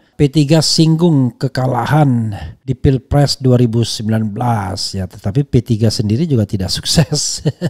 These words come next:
<laughs> P tiga menjadi partai yang tidak sukses ya setelah,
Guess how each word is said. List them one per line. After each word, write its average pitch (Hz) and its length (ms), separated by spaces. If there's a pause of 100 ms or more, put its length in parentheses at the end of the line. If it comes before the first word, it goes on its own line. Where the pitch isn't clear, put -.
<laughs> - 480
P - 40 (120)
tiga 143 400
menjadi 135 240
partai 131 480
yang 120 80
tidak 117 320
sukses 147 800
ya 127 240
setelah, 113 560